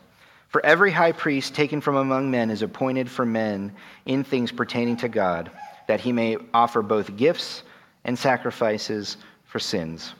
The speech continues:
The priest's job, the priest's job was to mediate for the people, was to be the go-between, the guy who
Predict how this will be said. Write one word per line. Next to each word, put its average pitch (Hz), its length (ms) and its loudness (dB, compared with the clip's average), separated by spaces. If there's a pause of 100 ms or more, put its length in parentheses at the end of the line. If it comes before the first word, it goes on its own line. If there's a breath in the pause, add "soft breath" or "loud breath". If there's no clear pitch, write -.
(120)
The 107 100 -2
priest's - 460 -2
job, 101 540 4
the 104 80 -4
priest's - 500 -6 (520 loud breath)
job 101 360 4
was 107 220 0
to 117 380 -2
mediate 139 640 -2
for - 280 -4
the 113 80 -4
people, 104 400 -6
was 95 220 -2
to 117 220 -2
be 135 200 0
the 143 80 2
go-between, 110 720 -2
the 92 60 -4
guy 120 360 4
who 120 420 -2